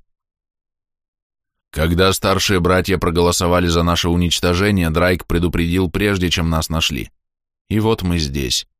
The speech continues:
Пытаемся существовать столько, сколько позволят нам запасы пыли в оболочках, пока последняя не станет разрушаться.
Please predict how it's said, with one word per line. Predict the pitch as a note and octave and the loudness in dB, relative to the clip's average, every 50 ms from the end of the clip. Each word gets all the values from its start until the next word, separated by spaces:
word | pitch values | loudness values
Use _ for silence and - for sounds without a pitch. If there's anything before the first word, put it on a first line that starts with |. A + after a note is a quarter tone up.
| _ _ _ _ _ _ _ _ _ _ _ _ _ _ | _ _ _ _ _ _ _ _ _ _ _ _ _ _
Пытаемся | E2+ E2+ D#2+ G2 G2 G2 F#2+ F#2 - G2 | -2 0 0 2 2 2 0 0 0 -2
существовать | F2+ - F#2+ E2+ G2+ F#2+ F2+ - F#2 F2+ F2+ F#2 F2+ - | -2 -2 -2 -2 -2 -2 0 0 0 2 2 2 0 0
столько, | - - G#2 G2 G2 - F#2+ F2+ | -2 -2 -2 -2 0 -2 -2 -2
сколько | - - F#2+ F2+ F2 - F#2 F2 | -2 -2 -2 -2 -2 -2 -4 -4
позволят | - F2+ F2+ F2+ F2+ F2 F2+ F2+ F2 E2 - | -2 -2 -2 0 0 2 2 2 2 0 0
нам | F2+ F2 F2+ | 0 0 0
запасы | E2+ E2+ E2+ - - F2 F2 - - F2 | 0 0 0 0 0 -2 -2 -2 -4 -4
пыли | - - - A#2 G2+ F2+ | -6 -4 -2 -2 -2 -2
в | D2+ D#2 | -2 -2
оболочках, | D#2 D2 D#2+ D#2 D#2 D#2 - - - - - - - _ _ _ _ _ _ _ _ _ _ _ _ _ _ _ _ _ _ - | -2 -2 -2 -2 -2 -2 -4 -8 -10 -14 -18 -18 -20 _ _ _ _ _ _ _ _ _ _ _ _ _ _ _ _ _ _ -6
пока | - D3+ - G#2 G2 G2 | -6 -4 -2 -2 -2 0
последняя | - F2 E2+ - E2+ E2+ F2 E2+ E2 E2 E2 D#2+ | 0 -2 -2 0 0 0 0 0 0 0 0 0
не | D#2+ D#2+ | 0 0
станет | D#2 - - C#2+ D#2+ D#2 D2+ - | -2 -2 -2 -2 -2 -2 -2 -2
разрушаться. | D2+ D#2 D2+ D#2 D#2+ D#2 - - D2 C2 - - - - - | -4 -4 -2 -2 -4 -4 -4 -4 -6 -6 -8 -8 -10 -10 -12